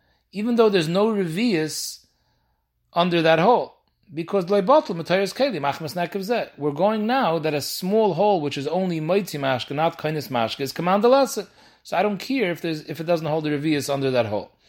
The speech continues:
However, Shartzion brings down, this is something which is a big machlokes,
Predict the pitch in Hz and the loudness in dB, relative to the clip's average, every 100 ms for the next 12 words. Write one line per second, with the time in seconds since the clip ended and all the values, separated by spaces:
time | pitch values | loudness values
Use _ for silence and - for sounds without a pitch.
0 | - - _ - 123 202 190 151 147 - | -20 -20 _ -14 0 2 4 0 -2 -8
1 | - 127 - 202 165 143 131 175 160 160 | -8 -8 -6 -4 -4 -6 -2 0 0 -2
2 | 160 147 165 165 156 143 127 127 120 165 | -6 -6 -4 -4 -4 -8 -8 -6 -2 0
3 | 185 156 127 160 160 156 131 - | 0 -2 -2 0 0 -2 -4 -8